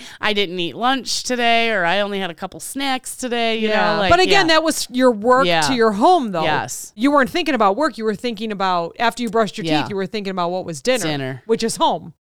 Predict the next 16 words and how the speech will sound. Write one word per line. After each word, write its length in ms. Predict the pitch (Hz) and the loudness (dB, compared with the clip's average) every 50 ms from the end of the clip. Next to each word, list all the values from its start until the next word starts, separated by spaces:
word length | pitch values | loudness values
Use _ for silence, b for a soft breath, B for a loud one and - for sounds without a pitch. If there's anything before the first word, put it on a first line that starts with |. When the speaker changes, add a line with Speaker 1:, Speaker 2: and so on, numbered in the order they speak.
| _ | _
Speaker 1:
Yeah. 320 | - 160 156 139 123 - 156 - _ _ | -10 -8 -6 -6 -6 -8 -12 -16 _ _
Speaker 2:
So 140 | - 285 285 | 0 2 2
it 100 | 294 285 | 4 4
says, 180 | 294 302 285 247 | 2 0 0 2
"Imagine 560 | 269 262 254 262 262 285 294 254 349 381 359 | 0 0 2 2 2 2 0 0 -2 -4 -2
a 120 | - - | -4 -4
mental 420 | 233 220 220 226 240 247 - 247 226 | -4 -2 -2 -2 -2 -2 -2 -2 -2
barrier." 560 | 185 214 208 202 196 185 165 156 - - 175 | -2 0 0 0 0 -2 -4 -4 -6 -8 -8
So 100 | - 214 | -6 -6
this 180 | 220 277 262 - | -6 -4 -2 -2
might 140 | 392 381 | 0 0
be 100 | 311 349 | 0 0
hard 280 | 330 294 381 440 415 254 | 2 4 4 4 4 2
because 260 | 254 247 - 247 247 | -2 -4 -4 -4 -4
sometimes 540 | - - 285 294 277 277 320 339 302 254 233 | -2 -4 -4 -4 -4 -2 -2 -2 -2 -4 -4
work 320 | 220 254 269 277 285 - | 0 2 2 2 2 0